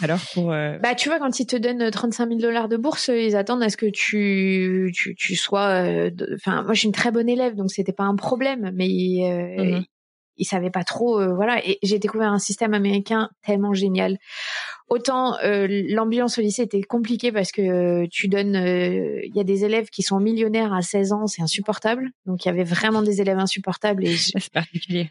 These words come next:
Speaker 1: ouais.
Speaker 2: bah, où je me suis dit, « Mais l'argent, c'est n'importe quoi, en fait. » Ça m'a vraiment, euh, remis en place par rapport à l'argent et, euh, ce que ça peut faire, euh, de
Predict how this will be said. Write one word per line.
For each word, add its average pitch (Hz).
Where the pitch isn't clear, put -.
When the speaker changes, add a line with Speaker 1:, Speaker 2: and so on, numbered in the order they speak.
Speaker 1:
ouais. 156
Speaker 2:
bah, 214
où 220
je 214
me 214
suis 202
dit, « 220
Mais 220
l'argent, 190
c'est 190
n'importe 226
quoi, 233
en 196
fait. » -
Ça -
m'a 190
vraiment, 254
euh, 208
remis 240
en 254
place 269
par 240
rapport 214
à 208
l'argent 220
et, 220
euh, 190
ce -
que 208
ça 208
peut 208
faire, 233
euh, 190
de 175